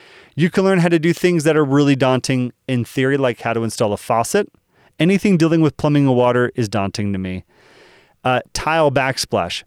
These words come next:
Man, what a great way to really enhance a room for probably the cheapest amount of money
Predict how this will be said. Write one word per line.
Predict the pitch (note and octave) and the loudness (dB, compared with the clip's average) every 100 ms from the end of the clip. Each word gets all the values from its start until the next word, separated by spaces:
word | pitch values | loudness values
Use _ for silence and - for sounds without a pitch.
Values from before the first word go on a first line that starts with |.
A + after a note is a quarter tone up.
| - | 0
Man, | D#3+ B2+ | 0 0
what | A#2 D#3+ | 0 0
a | A#3 | 0
great | E3 B2+ D3 D3+ | -2 -2 0 -2
way | A#2+ A#2+ B2+ D#3 - | -4 -2 -2 -6 -8
to | C#3 | -6
really | A#2 B2+ C3+ B2 | -4 -4 -4 -8
enhance | A2+ G#2 A#2 - | -8 -8 -8 -6
a | |
room | A2 G#2 A2 C#3 _ _ | -6 -6 -8 -10 _ _
for | - D#3 C3 | -6 -4 -4
probably | - - D#3 C#3+ C3 B2+ | -4 -2 -2 0 0 -2
the | A2 | -2
cheapest | - A#2+ A2+ - | -6 -6 -6 -6
amount | A2+ A2 G#2+ | -6 -6 -6
of | |
money | G#2 G#2 | -6 -8